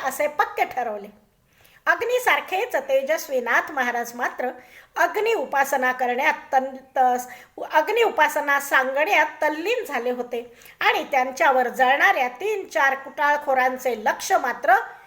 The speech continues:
या नवीन स्त्रीवर होते. प्रवचन संपताच सर्व स्त्री पुरुष महाराजांना नमस्कार करून बाहेर पडू लागले. आईसाहेबांनीही नाथांना नमस्कार करून त्या बाहेर पडल्या. तसे ते कुटाळखोरही एकमेकांना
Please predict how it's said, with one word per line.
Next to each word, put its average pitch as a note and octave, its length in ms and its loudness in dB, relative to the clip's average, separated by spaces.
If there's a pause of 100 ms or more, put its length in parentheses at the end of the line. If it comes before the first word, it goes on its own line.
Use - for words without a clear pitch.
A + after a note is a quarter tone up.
(220)
या A#3+ 360 -2 (240)
नवीन C4+ 460 0
स्त्रीवर D4 500 -4
होते. A3+ 440 -10 (300)
प्रवचन B3 480 0
संपताच C#4 840 0 (200)
सर्व G#4 340 4
स्त्री E4 240 -6
पुरुष E4+ 380 -6
महाराजांना C#4 580 2
नमस्कार C4 520 0
करून C#4 400 -2
बाहेर A#3+ 380 0
पडू B3+ 260 -4
लागले. A3 560 -4 (320)
आईसाहेबांनीही D4+ 1000 0
नाथांना B3+ 540 -4
नमस्कार B3+ 500 -2
करून C4+ 340 0
त्या A#3+ 220 0
बाहेर A#3+ 380 0
पडल्या. D4 420 0 (380)
तसे E4 300 2
ते C4 240 2
कुटाळखोरही D4 960 2
एकमेकांना D4+ 800 0